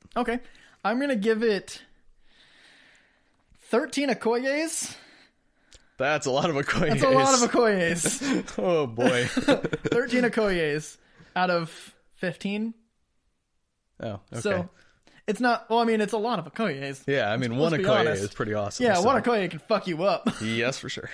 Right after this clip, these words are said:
Speaker 2: <laughs>
Speaker 1: Unless you have apparently a Black Panther suit on, which we'll get into later.
Speaker 2: Well, I mean, yeah, it's vibranium.
Speaker 1: Yeah, that's fair.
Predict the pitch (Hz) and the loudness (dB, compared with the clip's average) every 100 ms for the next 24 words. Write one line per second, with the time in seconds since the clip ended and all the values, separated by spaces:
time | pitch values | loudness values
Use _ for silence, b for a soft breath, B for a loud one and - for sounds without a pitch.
0 | - - - 220 208 202 180 170 156 170 | -12 -8 -4 -2 0 0 0 -2 -4 -4
1 | 165 160 147 156 147 160 156 147 - 143 | -4 -6 -6 -4 -6 -6 -8 -8 -10 -10
2 | 131 131 131 147 139 139 143 151 143 139 | -10 -10 -14 -14 -10 -8 -8 -8 -8 -6
3 | 135 135 b b 190 139 120 127 127 110 | -8 -10 b b -2 0 -2 -2 -2 -2
4 | 107 113 - - 104 104 - 101 117 _ | -6 -8 -20 -18 -14 -12 -12 -14 -16 _
5 | - _ - 160 135 143 143 | -20 _ -12 -8 -8 -10 -14